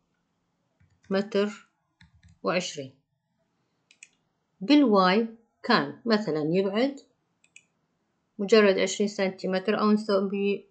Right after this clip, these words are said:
خمسمية، يعني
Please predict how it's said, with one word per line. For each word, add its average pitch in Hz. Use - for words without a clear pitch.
خمسمية، 175
يعني 175